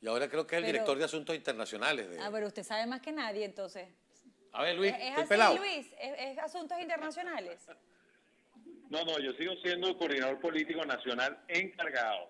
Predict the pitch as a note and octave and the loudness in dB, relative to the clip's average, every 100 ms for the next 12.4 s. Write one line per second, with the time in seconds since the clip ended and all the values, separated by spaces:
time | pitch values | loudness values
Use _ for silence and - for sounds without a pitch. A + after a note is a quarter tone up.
0 | - D#2+ E2 G2 A2 A#2+ A#3+ A3+ A3+ A#3 | -12 -6 -2 0 2 2 2 0 2 2
1 | A3+ G3+ A3 A3 G#3+ A3+ G3+ E3 - _ | 2 0 0 -2 2 0 0 -4 -12 _
2 | _ _ - - - D#3+ A#2 C3+ D#3 E3+ | _ _ -20 -14 -2 -2 0 -4 -4 0
3 | D#3+ E3 G3 A#3 A3+ G#3 F3 - F#3 G#3 | 4 6 4 2 2 2 2 4 2 4
4 | G#3+ G3+ G3+ G3 F#3+ E3 C#3+ C3 C3+ - | 2 4 2 2 4 6 4 4 0 -6
5 | - _ _ _ _ _ - - D3 C#3+ | -20 _ _ _ _ _ -20 -4 -2 0
6 | D3 D3 C#3+ C#3+ C#3 C3+ C3+ - C#3+ C3+ | 4 4 6 6 4 2 0 -4 -6 -4
7 | C3+ D#3+ D#3 - D3+ C3+ B2+ - G#3+ A#3 | 0 0 0 0 2 4 2 4 4 4
8 | B3+ A3 - F#3 G3+ G#3 F3+ D3 D3+ D#3+ | 2 0 0 -2 -2 -6 -2 2 2 0
9 | F3 D#3+ C3+ A#2 A2+ B2+ B2 A#2 C3 C3+ | 2 2 4 2 0 -2 -2 -4 -2 -2
10 | C#3 A#2+ A#2 B2+ B2 B2 C#3 C3 - B2 | -4 -8 -8 0 2 2 -2 -6 -4 -4
11 | A#2+ A2+ A#2+ A#2 A2+ A2+ C3 - A2 A#2+ | -4 -4 -4 0 0 0 -2 -2 -2 0
12 | A#2+ A2 G#2+ G#2+ | 0 4 4 2